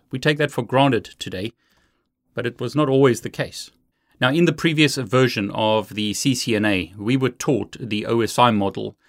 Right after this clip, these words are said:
which consists of seven layers. Starting at the top, it's inverted, so from layer seven to layer one, all people sleeping through networking don't pass. Well, that's not actually what it is.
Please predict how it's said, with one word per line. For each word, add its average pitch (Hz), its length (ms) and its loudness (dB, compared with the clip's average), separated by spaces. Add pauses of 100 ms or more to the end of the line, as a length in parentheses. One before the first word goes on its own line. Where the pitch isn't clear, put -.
(240)
which 113 220 -6
consists - 500 -4
of 107 100 -6
seven 127 300 2
layers. 107 500 2 (320)
Starting 147 360 4
at 131 60 0
the - 60 -2
top, - 480 -2 (160)
it's 117 220 -2
inverted, 110 500 4
so 117 220 0
from 107 360 -4
layer 113 260 2
seven 123 420 0
to - 140 -8
layer 107 280 0
one, 98 540 0 (340)
all 143 280 4
people 131 500 0
sleeping 123 540 -4
through 113 320 -4
networking 110 720 -2
don't 107 340 -2
pass. - 460 -4 (960)
Well, 110 140 -2
that's 127 200 4
not 131 140 2
actually 120 260 0
what 104 160 2
it 101 80 0
is. 104 300 -2